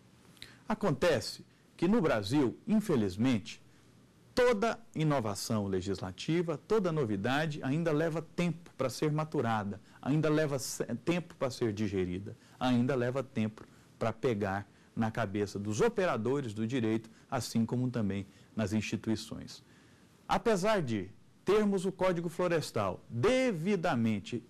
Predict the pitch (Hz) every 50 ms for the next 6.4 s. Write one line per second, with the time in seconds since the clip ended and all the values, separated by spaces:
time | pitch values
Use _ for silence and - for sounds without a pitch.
0 | - - - _ _ _ _ - 175 175 - - - 190 190 - 202 180 139 107
1 | 98 92 90 73 - - - _ - _ _ - - 185 185 180 185 185 - 117
2 | 104 92 90 92 - - - - 98 131 - - 175 165 156 - 151 120 104 98
3 | 95 90 - - - - - - - - - - 117 117 117 120 113 107 95 104
4 | 123 147 190 226 220 185 131 117 120 131 151 165 160 165 180 170 - - - -
5 | - - - - - - - - _ - - - - - - _ - - 208 208
6 | - - - 104 101 90 95 -